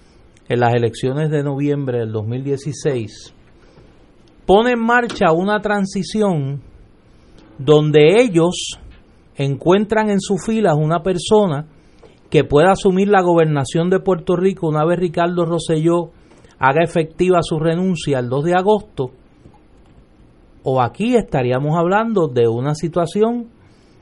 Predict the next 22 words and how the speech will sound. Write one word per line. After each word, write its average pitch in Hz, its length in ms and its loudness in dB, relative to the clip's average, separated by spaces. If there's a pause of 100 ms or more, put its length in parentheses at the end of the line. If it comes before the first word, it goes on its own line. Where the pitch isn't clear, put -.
(160)
eminentemente 139 1000 -2
insurreccional 160 960 -4
que 190 120 -6
iría 131 240 -4
dirigida 220 680 -4 (580)
al 127 200 0
derrocamiento 120 880 -4
del 175 140 -4
gobierno. 185 540 -6
Yo 110 180 -4
creo 175 200 -6
que 180 80 -4
esa 185 160 -2
segunda 185 500 -2
opción 240 480 -4 (420)
no 143 240 2
es 214 120 2
la 208 140 2
que 170 100 -4
se 156 120 -6
está 170 240 -4
planteando 196 760 0